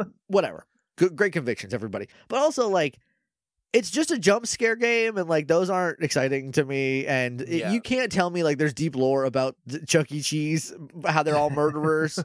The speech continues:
Speaker 1: <laughs>
Speaker 2: and expect me to be like, "Oh, go on." Like, I'm like, "Cool." I don't think there needs to be any lore behind that besides the Chuck E. Cheese monsters or the Chuck E. Cheese, uh, robots came to life and wanna kill you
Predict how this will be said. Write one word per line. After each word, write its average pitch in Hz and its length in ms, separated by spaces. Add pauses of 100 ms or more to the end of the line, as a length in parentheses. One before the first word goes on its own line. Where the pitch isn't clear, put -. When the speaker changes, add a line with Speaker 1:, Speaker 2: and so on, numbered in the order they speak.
(320)
Speaker 1:
<laughs> - 380
Speaker 2:
and 165 100
expect 160 400
me 151 120
to 143 60
be 143 120
like, 127 340
"Oh, 226 200
go 160 340
on." 165 340
Like, 165 140
I'm 165 160
like, 156 100
"Cool." 156 340
I 170 140
don't 190 220
think 180 140
there 170 80
needs 165 180
to 143 40
be 143 200
any 214 240
lore 127 240
behind 113 340
that 123 180
besides 123 480 (200)
the 135 80
Chuck 147 260
E. 147 60
Cheese 175 260
monsters 131 540 (360)
or 131 180
the 127 40
Chuck 180 120
E. 143 60
Cheese, 151 280 (140)
uh, 123 320
robots 123 380
came 131 180
to 117 80
life 104 300
and 107 100
wanna 110 180
kill 135 200
you 107 260